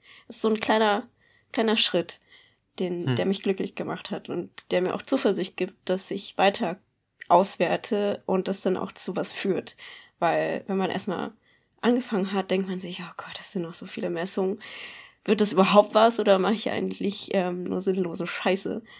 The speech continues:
Speaker 1: Das wäre das Erste von heute. Und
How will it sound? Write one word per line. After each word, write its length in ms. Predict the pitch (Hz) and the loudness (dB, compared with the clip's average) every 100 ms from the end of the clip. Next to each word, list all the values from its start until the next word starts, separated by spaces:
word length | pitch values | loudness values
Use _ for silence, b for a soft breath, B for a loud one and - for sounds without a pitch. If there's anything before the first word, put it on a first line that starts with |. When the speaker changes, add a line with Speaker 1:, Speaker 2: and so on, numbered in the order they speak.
| B B B _ - | B B B _ -8
Speaker 1:
Das 220 | 190 - | -6 -4
wäre 100 | 185 | -4
das 140 | 196 | -2
Erste 580 | - 170 220 - 233 247 - _ _ _ | -2 -2 -2 -4 -4 -6 -8 _ _ _
von 240 | - 196 | -8 -6
heute. 440 | 180 185 202 - 277 _ _ _ _ _ _ _ _ _ _ - - | -6 -6 -8 -10 -12 _ _ _ _ _ _ _ _ _ _ -10 -6
Und 480 | 208 214 190 196 - | -2 2 2 0 -8